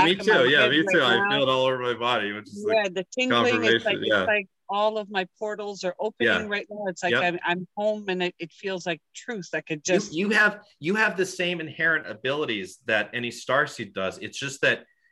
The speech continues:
Speaker 2: you've learned them through here, through the earth,
Speaker 1: Yeah.
Speaker 2: which is incredible.
Speaker 1: You
Speaker 2: So
Speaker 1: can talk to Lara. I've been on these shows for fifteen years, and I
Speaker 2: Yeah.
Speaker 1: haven't, and I've been, like, reaching out, reaching out, going,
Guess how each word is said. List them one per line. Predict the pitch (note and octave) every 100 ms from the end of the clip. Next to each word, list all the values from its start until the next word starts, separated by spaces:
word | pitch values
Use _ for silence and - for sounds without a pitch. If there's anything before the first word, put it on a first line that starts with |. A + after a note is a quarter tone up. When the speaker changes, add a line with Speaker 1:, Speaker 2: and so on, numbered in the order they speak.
| -
Speaker 2:
you've | A2+ D3 D#3
learned | A2+ A#2+ D#3+ E3+
them | B2 G2+
through | - - A#2+ A2+
here, | - - D3+ G#3 G2
through | - A2
the | - -
earth, | C3+ D#3+ F2+ - _ _ _ - _ _ _ _
Speaker 1:
Yeah. | G3+ G#3 _ _ _ _ _ _ -
Speaker 2:
which | B2 C3+
is | D3+ C3+
incredible. | A#2 - F#3 G3+ - - _ _ _ _ _ _ _ _ - -
Speaker 1:
You | G#3 C#4
Speaker 2:
So |
Speaker 1:
can | A3 -
talk | C#4+ C#4 -
to | B3+ - _ - - A3
Lara. | A3+ A#3+ C4 A#3
I've | G3+
been | A#3 A3+
on | A#3
these | A3+
shows | G#3+ - A#3+ B3
for | - A3+
fifteen | - A#3 - A#3 A3
years, | A3+ B3+ B3
and | G3 F#3+
I | G3
Speaker 2:
Yeah. | A#3+
Speaker 1:
haven't, | G#3+ G#3 A3 _ - F#3+
and | F3+ G#3
I've | G3
been, | - A3
like, | G#3 F3+
reaching | F#3 A#3+ - B3+ A3
out, | A3 G3+
reaching | F#3+ A3+ - A#3+ A3
out, | A#3 A3
going, | G#3 G#3